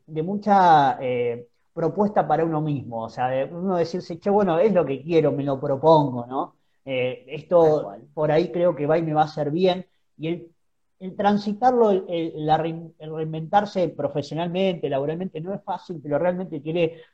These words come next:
Speaker 1: un, un, ah, digamos, tiene un, un disfrute
Speaker 2: Hay
Speaker 1: importante a
Speaker 2: recompensa.
Speaker 1: medida que,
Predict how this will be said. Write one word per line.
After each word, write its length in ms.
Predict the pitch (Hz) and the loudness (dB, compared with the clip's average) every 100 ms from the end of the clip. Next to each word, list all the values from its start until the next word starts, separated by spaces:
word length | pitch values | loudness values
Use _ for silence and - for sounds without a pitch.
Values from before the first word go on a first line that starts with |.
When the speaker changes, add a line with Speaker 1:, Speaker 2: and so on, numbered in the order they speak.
| _ | _
Speaker 1:
un, 500 | 143 151 147 135 127 _ | -12 -6 -6 -6 -12 _
un, 380 | 143 143 135 127 | -14 -12 -12 -12
ah, 200 | 120 123 - _ _ - | -10 -10 -12 _ _ -10
digamos, 300 | 143 147 - | -8 -8 -6
tiene 200 | 170 175 | -6 -4
un, 460 | - 160 165 151 - _ _ | -6 -8 -8 -12 -16 _ _
un 140 | 170 | -8
disfrute 440 | 170 - 175 170 | -8 -6 -6 0
Speaker 2:
Hay 140 | 151 139 | 0 0
Speaker 1:
importante 220 | 135 - | -2 0
a 420 | 143 165 180 180 | 2 2 2 0
Speaker 2:
recompensa. 20 | 147 | 0
Speaker 1:
medida 300 | 147 160 143 | 2 2 0
que, 360 | 131 123 131 | -2 -4 -8